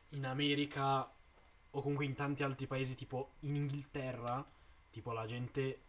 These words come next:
beve per spaccare. Cioè, non è che beve perché gli piace bere, tipo, "Mi bevo il bicchiere, poi, ops, ho bevuto un po' troppo, sono ubriaco." Cioè, loro proprio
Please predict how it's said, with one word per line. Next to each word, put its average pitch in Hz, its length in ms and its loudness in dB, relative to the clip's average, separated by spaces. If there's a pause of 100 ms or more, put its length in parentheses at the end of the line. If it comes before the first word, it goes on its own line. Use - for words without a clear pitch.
(440)
beve 139 320 4
per 117 160 -4
spaccare. - 500 -2
Cioè, 139 120 -4
non 143 100 2
è - 20 4
che 147 140 4
beve 135 280 6
perché 127 340 -2
gli 120 120 -4
piace 131 320 -2
bere, 120 400 -2
tipo, 117 500 -2
"Mi 117 100 -4
bevo 117 200 -4
il 120 60 -2
bicchiere, 123 420 -2
poi, 123 200 -6
ops, 139 340 0
ho 135 40 -2
bevuto 123 320 -6
un 120 80 -4
po' 123 120 -6
troppo, - 320 -8
sono 113 160 -8
ubriaco." 107 400 -4
Cioè, 120 120 -2
loro 185 120 12
proprio 117 300 2